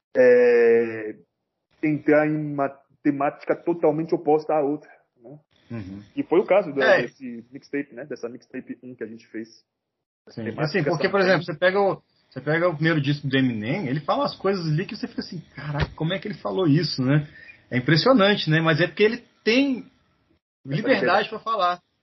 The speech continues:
Speaker 1: Exatamente.
Speaker 2: O rap dá essa liberdade pra ele falar isso sem, sem, sem ser massacrado, né?
Speaker 1: É, exato. Exato.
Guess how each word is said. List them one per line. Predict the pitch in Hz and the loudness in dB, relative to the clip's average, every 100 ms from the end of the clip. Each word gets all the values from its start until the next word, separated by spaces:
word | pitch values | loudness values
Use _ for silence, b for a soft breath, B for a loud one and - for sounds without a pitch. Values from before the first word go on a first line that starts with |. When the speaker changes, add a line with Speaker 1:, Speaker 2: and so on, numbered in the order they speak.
| _ | _
Speaker 1:
Exatamente. | 135 117 117 143 | -8 -6 -4 -4
Speaker 2:
O | |
rap | 139 165 | -4 -4
dá | 165 | -2
essa | 180 180 | -2 -4
liberdade | 185 180 175 151 | -8 -6 -6 -6
pra | 175 | -10
ele | 160 | -6
falar | 175 170 165 | -2 -2 -2
isso | 156 151 | -6 -14
sem, | - 185 196 208 180 - | -8 -6 -4 -6 -8 -12
sem, | - 151 160 185 175 143 b b - | -12 -6 -4 -4 -8 -8 b b -8
sem | 143 147 | -4 -2
ser | 165 165 | -2 0
massacrado, | 156 143 165 - 131 139 120 | 0 0 -2 0 0 0 -2
né? | 120 139 - _ _ _ - | -6 -8 -10 _ _ _ -6
Speaker 1:
É, | 131 - 123 | -6 -6 -8
exato. | 120 110 - - _ _ _ _ | -6 -6 -10 -20 _ _ _ _
Exato. | 131 107 | -8 -8